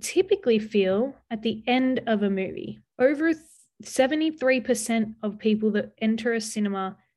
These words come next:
feel lethargic or tired at the end of the movie, regardless of whether it was an upbeat,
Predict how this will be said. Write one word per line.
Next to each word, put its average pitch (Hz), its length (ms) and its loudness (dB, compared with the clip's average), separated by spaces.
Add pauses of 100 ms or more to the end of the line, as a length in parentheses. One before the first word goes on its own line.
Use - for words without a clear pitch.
(160)
feel 202 460 4
lethargic 214 720 -2 (100)
or 202 120 -6
tired 240 760 0
at 214 120 -4
the 214 200 -6
end 233 260 4
of 220 140 2
the 202 80 0
movie, 220 480 4
regardless 240 840 0
of 247 120 0
whether 226 260 0
it 214 100 -4
was 202 200 -4
an 190 240 -10
upbeat, 226 580 0